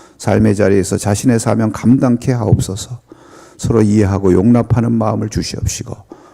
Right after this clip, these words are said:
분열과 다툼이 물러가게 하여 주시옵소서. 아버지 하나님, 이 나라에 해방의 은총을 주셨는데 남북이 서로 이념으로 싸우다가 나라가 갈렸습니다.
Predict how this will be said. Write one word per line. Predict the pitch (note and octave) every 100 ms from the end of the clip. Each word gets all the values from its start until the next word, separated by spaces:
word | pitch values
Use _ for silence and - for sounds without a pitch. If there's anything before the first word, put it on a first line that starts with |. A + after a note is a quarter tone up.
| _
분열과 | - B2 A2+ A2+
다툼이 | A2 G#2 - G#2+
물러가게 | F#2+ A#2+ C#3+ B2+ A#2+ A#2
하여 | A2+
주시옵소서. | B2 - - C#3 F#2+ E2+ - C3+ - - _ _ _
아버지 | - F2+ F2
하나님, | F2+ F2 E2+ F2+
이 | A2+
나라에 | A#2 A2+ G#2
해방의 | F2+ G#2 A2+ A2 G#2
은총을 | G#2+ F#2+ A2 G2+
주셨는데 | G2+ A2 A2 G#2 G#2+ A2+ _ _ _ - -
남북이 | A#2 A#2+ A#2 A#2
서로 | G2 A2 G#2+
이념으로 | G#2 A2+ A#2 A2 G#2
싸우다가 | G2+ - - G#2 F#2+ G2
나라가 | F#2 F2 E2
갈렸습니다. | - G2 G#2+ G2 - E2 D#2 -